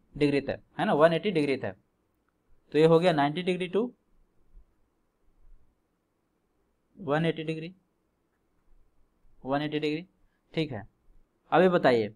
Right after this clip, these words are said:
theta थ्री बताइए, theta, theta थ्री कहाँ तक जा सकता है? theta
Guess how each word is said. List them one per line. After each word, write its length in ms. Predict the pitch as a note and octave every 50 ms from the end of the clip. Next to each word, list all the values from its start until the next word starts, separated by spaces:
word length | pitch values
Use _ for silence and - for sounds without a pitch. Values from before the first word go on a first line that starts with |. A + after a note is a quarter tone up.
| _ -
theta 220 | D#3+ D#3 F3 F#3 F3+
थ्री 200 | F#3 F#3 F#3+ G3
बताइए, 340 | F3 D#3+ C#3 A#2+ A2+ G#2+ G#2+ A2+ - _ _
theta, 220 | - D3+ D#3 F3+ F#3 F3+ - _ -
theta 260 | D#3+ D#3 F#3+ F#3+ F#3+
थ्री 140 | G3+ G#3 G3+
कहाँ 220 | G3+ F#3 G3 G3
तक 80 | F#3+ F#3+
जा 140 | F#3 F#3 E3
सकता 320 | - - - - - A2 G#2+
है? 60 | G2 - - - - _ _ _ _ _ -
theta 240 | C#3+ C#3+ F3 E3+